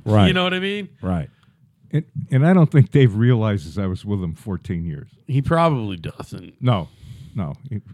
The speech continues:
Speaker 3: well, yeah, yeah,
Speaker 2: Nor
Speaker 3: yeah.
Speaker 2: does he
Speaker 3: Al
Speaker 2: really
Speaker 3: worked
Speaker 2: care.
Speaker 3: here for five years. He, but ev-,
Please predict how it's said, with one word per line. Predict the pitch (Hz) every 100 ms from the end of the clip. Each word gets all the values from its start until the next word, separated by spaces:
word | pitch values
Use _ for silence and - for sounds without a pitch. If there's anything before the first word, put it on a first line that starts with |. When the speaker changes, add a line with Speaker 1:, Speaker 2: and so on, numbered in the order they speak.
| -
Speaker 3:
well, | 143 110
yeah, | 101
yeah, | 135 104
Speaker 2:
Nor | 143 180
Speaker 3:
yeah. | 180
Speaker 2:
does | 160
he | 160 165 139 123 135
Speaker 3:
Al | 147 -
Speaker 2:
really | 143
Speaker 3:
worked | 170 -
Speaker 2:
care. | 131 - -
Speaker 3:
here | -
for | 92
five | 113 113 107
years. | 95 98 101 98 90
He, | 104 98 98 110 - _ - - - - - _ -
but | - 160
ev-, | 208 208 123 101